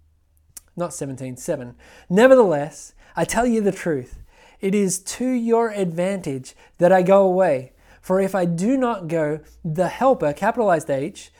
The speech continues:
"will not come to you. But if I go, I will send him to you." Now just stop with me for a moment and think about what it would have been like to walk and talk with Jesus, to get to sit across a table from him, to get to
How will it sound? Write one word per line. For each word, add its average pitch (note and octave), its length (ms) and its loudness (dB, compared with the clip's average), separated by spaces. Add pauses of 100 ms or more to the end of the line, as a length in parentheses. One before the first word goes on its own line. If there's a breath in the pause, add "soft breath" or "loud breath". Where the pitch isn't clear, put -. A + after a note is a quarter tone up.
(240 loud breath)
"will A#3 300 2
not A#3+ 260 -2
come A3+ 240 -8
to F3 140 -8
you. B2+ 160 -6
But F3 200 -4
if F#3 140 -6
I D#3+ 100 -2
go, D#3+ 460 0
I E3 80 -6
will F3 160 -4
send A#3 520 -8
him D#3+ 400 -10 (320 soft breath)
to F#3+ 180 -8
you." B2 320 -8 (920 loud breath)
Now F3+ 80 -6
just B3+ 180 -2
stop B3 260 0
with G#3 160 -2
me G3+ 140 -6
for F#3 140 -6
a E3 40 -4
moment D#3+ 260 -6
and C#3+ 100 -12
think A3+ 240 -8
about E3 260 -6
what A3 220 -4
it A#3+ 100 -4
would G#3 140 -2
have F3 120 -4
been G3+ 220 -6
like E3+ 240 -8
to D#3+ 140 -8
walk F#3+ 560 -4
and E3 180 -10
talk E3+ 320 -6
with D3+ 160 -12
Jesus, D3 300 -12
to G3+ 120 -8
get G#3 140 -4
to G3 100 -10
sit A#3 240 -2
across A3 320 -6
a E3+ 40 -10
table F#3+ 340 -8
from D#3 180 -10
him, C#3 140 -10
to F3+ 80 -14
get A3 220 -4
to E3 160 -12